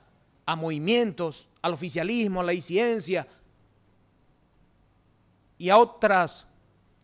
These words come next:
fuerzas de poder, no todos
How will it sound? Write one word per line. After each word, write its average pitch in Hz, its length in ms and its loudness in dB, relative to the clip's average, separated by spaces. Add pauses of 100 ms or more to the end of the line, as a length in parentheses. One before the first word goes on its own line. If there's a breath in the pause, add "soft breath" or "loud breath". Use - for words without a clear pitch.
(400)
fuerzas 214 400 2
de 226 100 4
poder, 147 420 -6 (2000)
no 220 260 2
todos 233 720 0